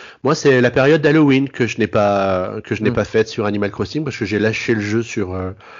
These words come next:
Speaker 1: tout le mois d'octobre, hein, en gros. Et, euh, et c'est avec le nouveau confinement en fait que je me suis remis dedans et, et que du coup, euh, je, je suis, euh,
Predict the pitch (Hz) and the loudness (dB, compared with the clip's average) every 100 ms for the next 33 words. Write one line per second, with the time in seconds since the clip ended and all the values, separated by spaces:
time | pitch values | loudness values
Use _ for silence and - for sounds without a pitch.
0 | - - 123 113 113 107 - 208 165 127 | -20 -6 0 2 2 2 2 2 2 0
1 | 113 104 117 151 - - - - - - | 0 0 2 0 -2 -20 -20 -20 -20 -12
2 | - 110 107 104 104 104 104 104 - 104 | -2 2 4 4 2 0 -2 -2 0 0
3 | 107 113 120 113 117 117 - 107 127 120 | 0 -2 0 2 2 0 -4 -2 0 0
4 | 113 - 104 104 92 113 104 101 95 95 | -2 -2 -6 -6 -4 -2 -2 -2 -4 -2
5 | 117 135 101 98 95 95 98 101 95 95 | 0 2 0 -2 -4 -4 -4 -6 -6 -6
6 | 90 - 123 104 95 101 98 92 95 104 | -6 -2 0 0 0 -2 -2 -2 -4 -8
7 | 104 107 95 - 101 95 95 | -10 -10 -10 -4 -2 -2 -4